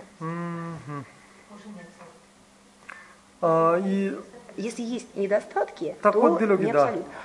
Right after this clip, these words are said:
Speaker 2: А, э, Будда, являясь человеческим существом, ну, в моей, в моей логике,
Speaker 1: Мгм.
Speaker 2: э, всё равно не, м, не является вот тем самым абсолютом,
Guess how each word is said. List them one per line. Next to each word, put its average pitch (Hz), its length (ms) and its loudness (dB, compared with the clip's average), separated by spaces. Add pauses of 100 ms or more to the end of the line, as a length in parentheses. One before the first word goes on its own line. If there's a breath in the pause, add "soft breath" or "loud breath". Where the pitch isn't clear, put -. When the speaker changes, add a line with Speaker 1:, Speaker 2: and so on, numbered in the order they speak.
(140 loud breath)
Speaker 2:
А, - 180 0 (160)
э, 185 240 0
Будда, 233 260 -4
являясь 220 420 -4
человеческим 202 680 -6
существом, 247 580 -10
ну, 214 120 -4 (200)
в 175 100 -12
моей, 208 240 -2
в 185 80 -12
моей 208 260 -2
логике, - 460 -12
Speaker 1:
Мгм. 156 280 -4 (440 loud breath)
Speaker 2:
э, 190 800 -4 (840)
всё - 140 -8
равно 269 560 0
не, 208 180 0
м, 190 640 -6
не 254 180 -2
является 214 540 -4
вот 196 180 -4
тем 214 200 -4
самым 190 440 -4
абсолютом, 233 680 -4